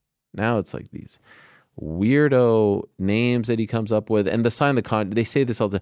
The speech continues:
"Sign the contract." There is no contract. Come on. We have to be particular about this.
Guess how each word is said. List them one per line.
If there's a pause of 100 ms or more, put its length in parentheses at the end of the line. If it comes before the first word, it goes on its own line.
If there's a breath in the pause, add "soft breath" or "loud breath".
(160 loud breath)
"Sign
the
contract."
There
is
no
contract. (460 soft breath)
Come
on. (300)
We
have
to
be (160 soft breath)
particular
about
this.